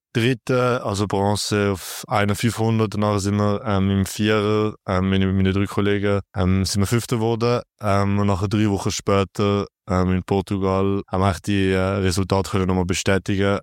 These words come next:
Bin ich nochmal Zweiter, also Vize, dann bin ich Vize-Europameister geworden auf tausend Meter und, äh, nochmal Dritter geworden im fünfhundert. Und im Vierer sind wir nachher, wir sind einen Platz können verbessern und sind schlussendlich Vierter geworden. Neben dem, ein Jahr später,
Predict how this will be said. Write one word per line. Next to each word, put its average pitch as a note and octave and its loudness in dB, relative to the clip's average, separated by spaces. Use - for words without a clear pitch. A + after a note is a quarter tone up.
Bin G2+ 0
ich G2 2
nochmal G2 0
Zweiter, G2 -2
also F2+ -2
Vize, F#2 -2
dann F2+ 0
bin F#2 2
ich F#2 2
Vize-Europameister G2+ 0
geworden G#2 0
auf A2+ -10
tausend G#2 0
Meter G#2 0
und, F#2 0
äh, F#2 2
nochmal F#2 0
Dritter G2+ -2
geworden F#2+ 0
im F#2+ -2
fünfhundert. A2+ -2
Und G2+ 0
im F#2 0
Vierer G2+ 0
sind G2 -2
wir G2 2
nachher, G2 2
wir G2+ 2
sind G2+ 0
einen G2 0
Platz G2+ 0
können G2+ 0
verbessern G2 0
und F2 0
sind F2+ 0
schlussendlich F2+ 0
Vierter A#2+ -2
geworden. A2+ 0
Neben G#2 -2
dem, G#2 2
ein G2+ 0
Jahr A2 2
später, G#2+ -2